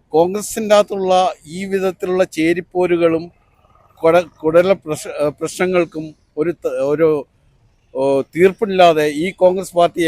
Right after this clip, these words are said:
എങ്ങനെ കേരളത്തിലെ ജനങ്ങളെ മുൻ-, ഏ, നല്ലൊരു ജീവിതം കൊടുത്ത് മുന്നോട്ട് നയിക്കുമെന്നാണ്, ഏ, പൊതുവെ വയനാട്ടിലുള്ള ജനങ്ങളുടെ ഒരു ആശങ്ക.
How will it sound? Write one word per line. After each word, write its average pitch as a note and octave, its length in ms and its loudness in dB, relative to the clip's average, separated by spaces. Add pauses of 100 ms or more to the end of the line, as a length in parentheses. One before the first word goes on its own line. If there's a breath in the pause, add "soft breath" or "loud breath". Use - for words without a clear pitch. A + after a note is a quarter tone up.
എങ്ങനെ G#3 300 0 (640 soft breath)
കേരളത്തിലെ F#3+ 580 2
ജനങ്ങളെ F#3 460 4 (800)
മുൻ-, D#3+ 260 -2
ഏ, - 20 2 (280)
നല്ലൊരു F3 360 -2
ജീവിതം F#3 320 -2 (120)
കൊടുത്ത് E3 340 -6
മുന്നോട്ട് F3 380 -4
നയിക്കുമെന്നാണ്, D3+ 640 -4 (680 soft breath)
ഏ, C#3+ 140 0 (120)
പൊതുവെ F3 340 2 (480)
വയനാട്ടിലുള്ള E3 540 0 (100)
ജനങ്ങളുടെ D#3 480 -4
ഒരു D3 100 -2 (140)
ആശങ്ക. D3+ 360 -4